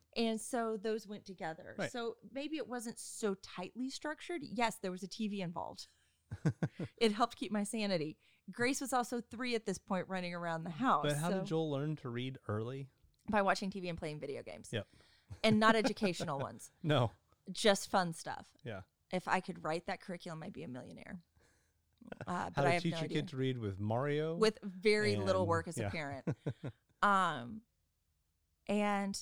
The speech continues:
Speaker 1: so
Speaker 2: Our kids are smart, though, too.
Speaker 1: knowing that
Speaker 2: Legit.
Speaker 1: with them,
Speaker 2: Mm-hmm.
Speaker 1: that made my morning routine work well, because
Speaker 2: Right.
Speaker 1: Jeremiah got started, was on a strong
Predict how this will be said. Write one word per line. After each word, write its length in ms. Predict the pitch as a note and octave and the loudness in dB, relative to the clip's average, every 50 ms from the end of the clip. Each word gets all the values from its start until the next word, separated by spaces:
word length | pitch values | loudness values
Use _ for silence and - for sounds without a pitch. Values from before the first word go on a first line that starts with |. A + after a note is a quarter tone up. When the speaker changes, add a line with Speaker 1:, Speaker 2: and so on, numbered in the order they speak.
| - _ _ | -10 _ _
Speaker 1:
so 640 | - - - - C#4 A#3 A3 G#3+ G3+ G3+ G3 D3 - - _ _ _ _ _ _ _ _ _ _ - | -8 -6 -2 2 4 6 6 6 6 4 2 0 -6 -12 _ _ _ _ _ _ _ _ _ _ -6
Speaker 2:
Our 100 | B2+ B2 | -6 -4
kids 260 | - D3 C3 A#2 C3 | -2 -4 -4 -2 -2
are 100 | B2+ G2+ | -4 -4
smart, 340 | - - B2 A2 G#2 G2 - | -6 -6 -4 -4 -4 -4 -6
though, 140 | F#2+ F2+ | -8 -10
too. 220 | F2+ - - F2+ F2+ - | -8 -8 -10 -10 0 4
Speaker 1:
knowing 540 | A#3 A#3+ A#3 B3+ C4 C#4 D4 D4 C4 A3+ G#3 - | 4 6 6 6 6 4 4 0 -2 -6 -4 -4
that 200 | G3+ F#3+ F#3+ G#3+ | -2 -2 -2 -2
Speaker 2:
Legit. 80 | F#3+ F#3+ | -2 -2
Speaker 1:
with 220 | G#3 F3+ F3+ - | -4 -4 -4 -4
them, 320 | F#3+ F3+ F#3 G3+ B3+ D4 E4 - _ _ _ _ _ _ - | -4 -4 -2 -2 -4 -4 -6 -10 _ _ _ _ _ _ -2
Speaker 2:
Mm-hmm. 220 | A2 G#2 G2+ G2 F#2+ - _ _ _ _ _ _ - G#3 F#3+ _ | 0 0 0 -2 -4 -8 _ _ _ _ _ _ -14 -14 -4 _
Speaker 1:
that 220 | - A#3+ B3 A#3+ - | 2 4 4 2 2
made 240 | B3 B3 A#3 A3+ | 0 0 0 -2
my 160 | G3+ G#3+ G#3 G3 | -2 -2 -2 -2
morning 480 | G3+ G3+ G#3 A#3+ C4+ D4+ D4 B3+ G#3+ | -2 -2 -2 -4 -2 0 0 0 0
routine 560 | F#3 E3+ E3+ - - - F3+ E3+ E3+ E3+ F3+ F#3+ G3+ _ - | -2 -4 -6 -10 -10 -10 -8 -8 -8 -8 -10 -12 -16 _ -6
work 240 | F#3 F#3+ F#3 F3+ _ - | -4 -4 -4 -4 _ -2
well, 240 | A#3 B3+ A#3+ G#3 | 0 2 2 2
because 300 | G3 F#3+ F#3 - F#3 F#3 | 0 0 -4 -4 -6 -6
Speaker 2:
Right. 60 | F3 - | -6 -6
Speaker 1:
Jeremiah 460 | - F#3 F#3 F3+ F#3 F#3+ G3 G#3 A3 | -4 -4 -2 -2 -2 -2 0 -2 -2
got 220 | G#3+ G#3 - - | -2 -4 -6 -6
started, 540 | - - G#3+ G3+ F#3+ G3 G3 F#3+ F#3 F3+ F#3 | -8 -8 -4 -4 -4 -2 -2 -4 -4 -4 -6
was 140 | F#3 E3+ F3 | -8 -8 -8
on 120 | E3+ F#3 | -10 -10
a 40 | E3 | -10
strong 280 | - - F#3+ F3+ E3+ | -10 -8 -6 -6 -6